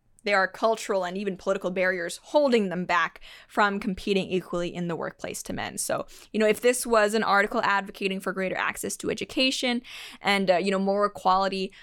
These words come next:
under the law, I would be all for it. And I would think that would be, like, a legitimate thing that the U N,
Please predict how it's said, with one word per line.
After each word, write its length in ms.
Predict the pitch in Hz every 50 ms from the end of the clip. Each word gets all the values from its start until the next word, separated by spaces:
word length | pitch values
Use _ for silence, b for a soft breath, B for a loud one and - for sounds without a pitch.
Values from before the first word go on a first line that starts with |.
| B B -
under 300 | 190 196 190 196 202 190
the 80 | 180
law, 260 | 156 143 135 151 165
I 140 | - 208 226
would 160 | 277 330 381
be 140 | 381 277 254
all 160 | 240 226 220
for 260 | 220 - - 190 175 160
it. 80 | 156
And 80 | 180 202
I 80 | 202
would 140 | 208 220 226
think 140 | 247 220 214
that 100 | 202 196
would 100 | 220 208
be, 140 | 202 202 202
like, 180 | 202 190 -
a 80 | - 170
legitimate 640 | 175 175 180 170 185 - 208 208 214 214 196 - -
thing 400 | - - 196 220 277 349 392 233
that 160 | 214 190 -
the 80 | 190 190
U 220 | 185 180 175 175
N, 200 | 175 185 208